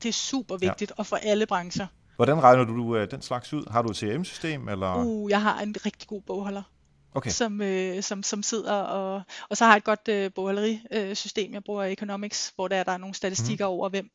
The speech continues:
Speaker 1: der er mine bedste kunder. Øh, og det kommer ud på
Speaker 2: Okay.
Speaker 1: forsiden, så det er jo helt fantastisk nemt.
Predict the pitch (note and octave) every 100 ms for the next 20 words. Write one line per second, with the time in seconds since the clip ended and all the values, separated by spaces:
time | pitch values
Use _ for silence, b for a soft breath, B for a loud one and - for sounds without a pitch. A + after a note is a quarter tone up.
0 | - F3 F3+ G3+ G3 F#3 - - G#3+ F#3+
1 | F#3+ _ - F#3+ F#3+ G3 A3 G3+ G3 G#3+
2 | G3+ F#3 - G#3 G3+ G#3 G#3 G#3 G#3 G#3
3 | G3 A#3 G#3+ G3+ F#3+ - - G3+ - -